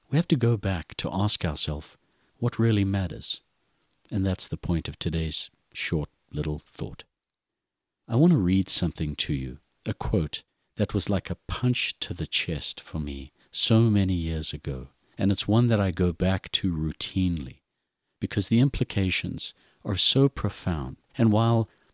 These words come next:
the choice, the option that this author presents is a binary one, and as you and I <laughs> hang around a little more, you know that I have a deep resentment and fear of binary choices. But as much as he offers a binary choice,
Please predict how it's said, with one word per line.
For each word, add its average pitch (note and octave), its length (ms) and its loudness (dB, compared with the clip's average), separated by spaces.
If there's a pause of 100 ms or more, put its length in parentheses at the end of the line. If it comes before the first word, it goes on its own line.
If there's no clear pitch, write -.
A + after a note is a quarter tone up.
(160)
the A#2+ 240 -2
choice, - 720 2
the G2 160 4
option F2+ 540 0 (240)
that F2 200 0
this - 340 -2
author F2+ 360 0
presents E2 720 -2 (420)
is G#2+ 420 4
a G2+ 80 2
binary F2+ 480 2
one, D2+ 340 -6 (180)
and E2 360 -6 (300)
as E2+ 200 -4
you E2 100 2
and D#2 100 2
I F2+ 100 2
<laughs> - 0 -
hang F2 260 2
around F2+ 340 2
a E2+ 60 0
little F2+ 200 2
more, F2+ 360 2
you G2 140 4
know G2+ 180 6
that F2+ 140 2
I E2 100 0
have E2+ 180 -2
a F2 60 -2
deep G2 460 -2
resentment F2 640 0
and D2+ 120 -6
fear E2 420 -2
of D2 140 -10 (100)
binary E2 480 -2
choices. - 600 -6 (880)
But A#2+ 80 0
as - 100 2
much E3+ 180 6
as C3+ 120 6
he G#2 120 4
offers F#2+ 340 -2
a E2+ 60 -2
binary E2+ 500 0
choice, - 500 -6